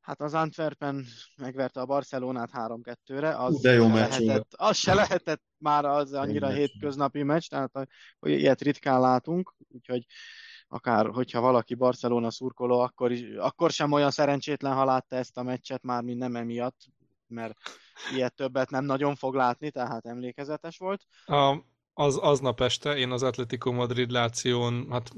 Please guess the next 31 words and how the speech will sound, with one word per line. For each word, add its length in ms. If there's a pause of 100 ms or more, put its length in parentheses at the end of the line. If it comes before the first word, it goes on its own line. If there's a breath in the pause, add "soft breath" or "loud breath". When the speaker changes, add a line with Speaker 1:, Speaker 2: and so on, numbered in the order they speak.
Speaker 3:
tegyük 280
idézőjelbe, 680
de 100
hogy 180
dolgoztam, 640 (420 loud breath)
írtam 380
a, 220
az 120
oldalra, 520 (300 soft breath)
és, 500
ö, 400 (220)
ugye 260
a 80
Bálusz 440
vitte 300
az 120
Antwerpen 600
Barcelonát, 640
de 140
én 100
még 180
annyit 220
szitkozódni, 720
hogy 160
nem 380 (140)
olvastam, 640
mert 180
ugye 200
Messengeren 580
írkáltunk, 580
de 180